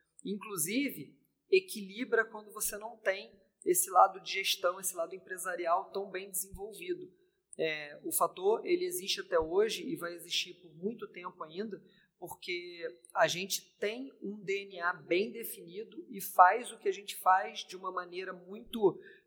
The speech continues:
muito intensa desde sempre.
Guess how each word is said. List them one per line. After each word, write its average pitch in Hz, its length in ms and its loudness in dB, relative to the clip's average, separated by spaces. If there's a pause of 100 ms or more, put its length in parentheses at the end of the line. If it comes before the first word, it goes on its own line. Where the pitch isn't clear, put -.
muito 214 340 -6
intensa 226 840 -2 (120)
desde 180 420 2
sempre. - 460 -2